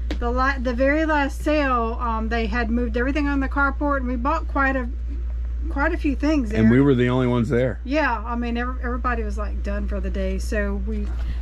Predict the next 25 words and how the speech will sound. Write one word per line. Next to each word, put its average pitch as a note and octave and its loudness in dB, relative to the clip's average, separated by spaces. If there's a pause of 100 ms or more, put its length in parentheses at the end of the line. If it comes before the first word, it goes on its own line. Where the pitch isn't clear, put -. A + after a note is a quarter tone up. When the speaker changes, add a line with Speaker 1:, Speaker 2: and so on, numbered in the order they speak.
Speaker 1:
that D4 2
was B4 2
in G4+ 2
a C#4+ 2
random C#4+ 4
box B3 -2
of A#3+ -4
stuff. B3+ 0
They C#4+ 2
didn't F4 2
even C#4 2
know A#3+ -2
it A#3+ -6
was G3 -4
in G#3+ -2
there. G#3 -2
Speaker 2:
No, A#2+ 2 (340)
and, A2+ 4
uh, A2 2 (260)
we A2+ 2
got C3 2
it G#2+ -6
for C3+ 0
a A2 2
dollar. G#2+ -2